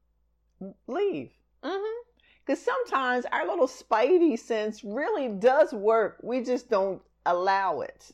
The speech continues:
Speaker 2: Yeah,
Speaker 1: We
Speaker 2: your
Speaker 1: don't
Speaker 2: intuition.
Speaker 1: give it all the credit. And, you know, if you see somebody that, that just looks odd in your neighborhood, go home and call the police.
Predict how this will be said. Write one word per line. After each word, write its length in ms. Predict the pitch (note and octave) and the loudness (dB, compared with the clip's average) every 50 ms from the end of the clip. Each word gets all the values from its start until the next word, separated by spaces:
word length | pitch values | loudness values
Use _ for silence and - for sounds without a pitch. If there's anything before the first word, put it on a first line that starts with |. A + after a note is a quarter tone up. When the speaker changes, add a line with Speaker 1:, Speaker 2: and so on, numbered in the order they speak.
| _ _ | _ _
Speaker 2:
Yeah, 160 | - A#3 G#3 | 0 2 4
Speaker 1:
We 100 | G3+ A3 | 4 6
Speaker 2:
your 100 | G3+ G3 | 4 4
Speaker 1:
don't 80 | - G#3 G3+ G3+ | 4 2 0 -2
Speaker 2:
intuition. 260 | F3+ A3 G#3 A#3+ A#3+ | -2 2 6 6 6
Speaker 1:
give 40 | B3 | 6
it 60 | A3+ G#3+ | 6 6
all 320 | G#3 G#3 G3+ G3 F#3+ F#3+ | 6 6 6 6 4 4
the 100 | F3 F3 | 2 0
credit. 580 | E3+ - - - A3+ G3+ F3+ D3 B2 G2+ - - - - - - - C#4+ - | -4 -4 -6 0 0 0 2 0 -2 -4 -4 -8 -20 -20 -20 -20 -20 -18 -8
And, 160 | - A#3+ B3 | -4 -4 -2
you 60 | B3+ C4+ | 0 0
know, 180 | C4+ B3+ B3 | 2 2 2
if 60 | A#3 | 2
you 120 | A3 A#3 A#3 | 2 0 0
see 400 | A3+ - - - D4 C#4+ C#4 D4+ | -2 -2 -2 0 0 2 0 0
somebody 680 | - - - A#3 A3 G#3 G#3+ G3+ G3 G3 G3 G3+ G3+ G3 | -2 -4 -8 -6 -4 -2 0 2 2 2 2 0 -2 -4
that, 520 | F#3 F3+ F3+ E3+ D#3+ D3+ D3 - - - _ - F#3+ - | -4 0 2 4 4 4 2 0 -2 -12 _ -16 -6 0
that 240 | G3 F3+ E3+ F3+ - | 2 2 2 0 2
just 300 | A3 G#3 G#3 G#3 - G3+ | 0 0 0 0 -4 -8
looks 500 | F#3+ F#3+ G3 A3+ A#3+ A#3+ A#3+ - - - _ - | -6 0 4 4 4 4 4 -12 -20 -16 _ 0
odd 520 | F#3+ F#3+ F#3 F3 E3+ D#3 D3 C#3+ C#3 - | 2 2 4 2 2 2 0 -2 -4 -4
in 160 | - F3 E3 E3 | -6 -6 -6 -4
your 120 | D#3+ D#3+ | -6 -6
neighborhood, 920 | E3 E3+ E3+ E3+ E3 E3 D#3 D#3+ D3+ E3 E3 E3+ C#3+ C3+ - F2 - - - _ _ _ _ _ - - - - - - A3 G#3+ G#3+ | -2 0 0 0 0 -2 -2 -2 -2 -2 -2 -2 -4 -4 -4 -6 -8 -10 -14 _ _ _ _ _ -18 -16 -16 -14 -10 -10 -8 -2 0
go 100 | B3+ D4 | 0 2
home 400 | F#4 F#4+ F4 D#4+ E4 B3+ A3 G3+ | 2 2 2 2 2 0 -2 -4
and 80 | F#3+ | -4
call 280 | G3+ - G#3 G3 F3 E3 | -2 0 2 2 2 0
the 40 | G3+ | -2
police. 560 | - - - - F#3+ C3 - - - - _ | -4 -2 -2 -2 -2 -4 -8 -14 -20 -20 _